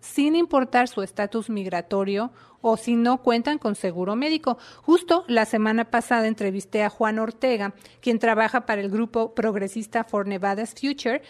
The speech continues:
y quien se ofreció como voluntario para esta campaña que les estamos mencionando.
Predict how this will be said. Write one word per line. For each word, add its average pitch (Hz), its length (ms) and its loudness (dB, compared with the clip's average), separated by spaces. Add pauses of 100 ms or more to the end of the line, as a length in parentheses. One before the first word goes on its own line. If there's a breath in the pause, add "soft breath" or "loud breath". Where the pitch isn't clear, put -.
(160 loud breath)
y 233 140 -2
quien 240 320 -2
se 240 240 2
ofreció 233 480 0
como 311 300 2
voluntario 285 680 0
para 196 300 0
esta 185 260 -4
campaña 208 460 -6
que 185 240 -12
les 190 160 -10
estamos 208 360 -6
mencionando. 285 640 0